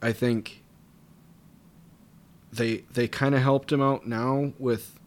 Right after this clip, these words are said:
Michael Walker and Folase-, Foyesade Olakun, something like that. That's, uh, accurate. I think they will be on the field more this year.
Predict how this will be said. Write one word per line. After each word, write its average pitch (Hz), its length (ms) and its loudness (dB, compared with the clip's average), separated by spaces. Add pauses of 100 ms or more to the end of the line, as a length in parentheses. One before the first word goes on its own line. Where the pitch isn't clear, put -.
(140)
Michael 120 400 2
Walker 123 520 0
and 110 300 -6
Folase-, 120 680 0 (300)
Foyesade 135 880 2 (760)
Olakun, 165 720 2 (260)
something 143 300 -2
like 147 160 0
that. 160 260 -4 (240)
That's, 123 360 -4
uh, 120 360 -2
accurate. 131 560 0 (1040)
I 135 120 6
think 156 340 4
they 143 560 6 (300)
will 131 220 6
be 123 340 6
on 123 300 4
the 120 60 2
field 110 400 0
more 120 240 2
this 120 220 0
year. 127 240 -2